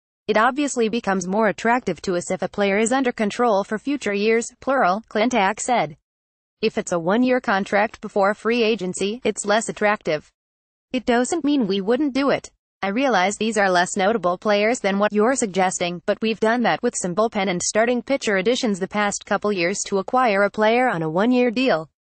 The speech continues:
It really depends on what the return is. What would we have to give up in exchange for that player, whether that makes sense to acquire a player on a short-term contract? The years of control matter.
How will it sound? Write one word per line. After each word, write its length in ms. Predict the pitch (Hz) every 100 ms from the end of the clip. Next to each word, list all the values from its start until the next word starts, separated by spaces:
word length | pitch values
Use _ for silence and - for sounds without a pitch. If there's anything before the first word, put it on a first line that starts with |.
| _ _ _ _
It 120 | 254 226
really 300 | 277 320 285
depends 420 | 233 208 220 233
on 160 | 180
what 140 | 175 165
the 100 | 180
return 420 | 175 - 196 208
is. 240 | 170 165 -
What 160 | 226 262
would 140 | 262
we 180 | 285 320
have 260 | 233 208 -
to 80 |
give 200 | 185 240
up 180 | 240 240
in 120 | 180 170
exchange 560 | - - 226 262 247
for 80 | 185
that 240 | 185 214
player, 400 | - 214 175 160 -
whether 280 | 214 247
that 240 | 208 208 220
makes 320 | 185 180 -
sense 320 | 233 190 185
to 160 | - 202
acquire 460 | - 254 254 196
a 60 | 202
player 380 | - 226 240 254
on 160 | 190
a 80 | 175
short-term 560 | - 226 247 247 226 202
contract? 640 | 190 170 - 160 165 - _ _ _ _ _ _ _
The 80 | 180
years 260 | 196 240 233
of 80 |
control 380 | - 202 190 175
matter. 420 | 180 190 156 160